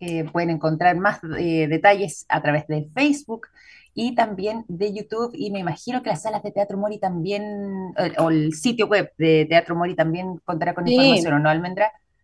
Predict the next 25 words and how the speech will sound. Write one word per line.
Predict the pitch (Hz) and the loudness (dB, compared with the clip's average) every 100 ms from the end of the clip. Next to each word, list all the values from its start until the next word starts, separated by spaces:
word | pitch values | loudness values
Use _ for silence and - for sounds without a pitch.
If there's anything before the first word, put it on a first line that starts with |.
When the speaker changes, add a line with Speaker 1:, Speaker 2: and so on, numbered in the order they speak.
| _ | _
Speaker 1:
¿Sí? | - 247 311 | 0 0 4
Speaker 2:
Pueden | 240 233 | 8 10
Speaker 1:
¿Para | 247 240 | 10 8
Speaker 2:
buscar | 185 | 6
Speaker 1:
corroborarlo? | 233 233 220 | 8 8 8
Speaker 2:
información | 240 220 220 240 | 4 2 2 0
en | 247 220 | -2 -6
el | |
sitio | 220 - 233 233 | -10 -8 -2 2
web | 214 233 277 - | 6 6 4 2
de | 226 | 2
Tea-, | 220 208 | 4 2
de | - 196 180 175 | 2 0 0 0
Teatro | 185 196 208 | -2 -2 0
Mori | 220 254 302 370 - _ _ | 4 4 4 0 -2 _ _
y | 214 | 0
también | 220 226 | 2 2
en | 262 | 0
las | 262 254 | 0 0
redes | 254 269 - | 0 0 -4
sociales, | 220 - 269 220 180 - | -8 -2 0 2 0 0
eh, | 190 180 170 | 4 4 4
de | 180 | 2
Teatro | - 214 220 | 2 2 4
Mori, | 226 233 247 254 247 | 2 2 2 0 0